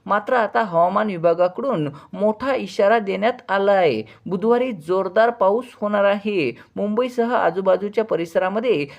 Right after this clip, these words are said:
तसेच राज्यातील काही भागामध्ये बुधवारी मेघगर्जनेसह मुसळधार पाऊस होणार आहे. या आठवड्यात बुधवार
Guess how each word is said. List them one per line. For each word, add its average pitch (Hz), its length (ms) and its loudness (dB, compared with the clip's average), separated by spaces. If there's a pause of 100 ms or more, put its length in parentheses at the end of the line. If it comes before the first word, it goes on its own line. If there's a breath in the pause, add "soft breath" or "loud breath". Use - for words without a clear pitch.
(160)
तसेच 262 320 -4
राज्यातील 196 500 -2
काही 214 240 -4
भागामध्ये 175 680 0 (240 loud breath)
बुधवारी 185 680 0 (220 loud breath)
मेघगर्जनेसह 202 1200 0 (440 loud breath)
मुसळधार 220 600 0
पाऊस 226 360 -2 (160)
होणार 208 260 0
आहे. 202 500 -2 (240 loud breath)
या 233 160 4
आठवड्यात 220 400 0
बुधवार 196 440 0